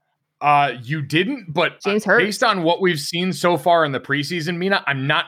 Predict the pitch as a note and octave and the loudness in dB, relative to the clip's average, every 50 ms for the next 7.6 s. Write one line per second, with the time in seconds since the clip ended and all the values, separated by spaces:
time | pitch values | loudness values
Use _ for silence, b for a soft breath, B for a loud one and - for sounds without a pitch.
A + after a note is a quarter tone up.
0 | - - C#3+ C#3 C#3+ C3+ C#3 D3 C3+ B2 A#2+ A#2 G2+ - - - - B2+ A#2+ A2 | -2 0 2 2 2 2 2 0 0 -2 -4 -6 -8 -8 -8 -4 -2 0 0 0
1 | F#2 E2 E2 E2+ A#2+ - - C3+ C3 C3 B2+ B2 B2 C3+ C3+ B2+ A#2 C3 D#3 E3 | -2 -6 -10 -12 -10 -4 0 0 0 0 0 -2 -2 -2 -2 0 0 0 0 0
2 | - _ - - D#3 E3+ D3+ D3 C3 A#2+ A#2+ A#2+ B2 B2+ C3 C#3 C3+ - - - | -4 _ -10 -4 -2 -2 -2 -2 -4 -6 -4 -4 -2 0 0 0 -2 -2 -6 -2
3 | C#3+ C#3 C#3 C#3 C#3 - C3+ C#3 B2+ B2+ C3 B2+ - - - C3 A#2+ A#2+ A#2+ - | 0 2 2 2 0 -2 -6 -4 -2 0 -2 -2 -2 -4 -8 -2 -2 -2 -2 -4
4 | - - B2 B2 C3+ D3 D#3 E3+ D3 b b b b - A2+ D3 D3 - - D#3 | -10 -10 -8 -4 -4 -2 -2 -4 -4 b b b b -2 -2 -2 -2 0 -2 -2
5 | D3+ D3 D3 F3+ D#3+ D3+ C#3 B2 A2+ F2+ - B2 B2+ C#3 D3+ C#3+ C3 D3 C#3+ C3 | -2 -2 0 0 0 0 -2 -4 -6 -4 -2 -2 0 0 0 2 2 2 2 2
6 | D3 C#3+ C3+ C3 - - - C3+ C#3+ C#3+ C#3+ G3 F#3 F#3 G3+ G#3 G3 G3 G#3+ G#3+ | 0 0 0 -2 -2 -2 -4 -4 -4 -2 -4 -4 -4 -2 -4 -4 -2 0 -2 -2
7 | F#3+ - - A3+ A#3 A3+ - F#3+ C3 C3+ - | -2 -2 -2 -2 -2 0 0 -2 -2 -2 -4